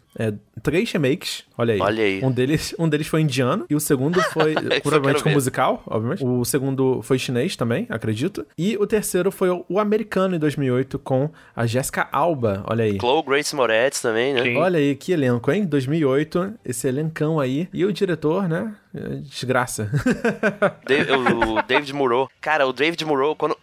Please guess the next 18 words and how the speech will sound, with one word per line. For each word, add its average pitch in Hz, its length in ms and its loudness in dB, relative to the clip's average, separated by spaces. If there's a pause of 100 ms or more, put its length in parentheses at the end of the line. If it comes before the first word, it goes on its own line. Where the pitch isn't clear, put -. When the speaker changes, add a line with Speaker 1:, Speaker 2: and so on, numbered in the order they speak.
(140)
Speaker 2:
assim, 147 260 -4
ele 147 320 0 (100)
assume 139 380 -2
que 127 180 -6
o 117 60 -2
filme 120 260 -10
foi 120 160 -4
um 117 60 -4
fracasso. 110 680 -2
O 92 60 -12
filme 113 460 -2
tem 110 180 -2
vinte 127 220 -10
e - 20 -6
dois 127 140 2
por 113 120 -8
cento 104 540 -2
de 95 120 -12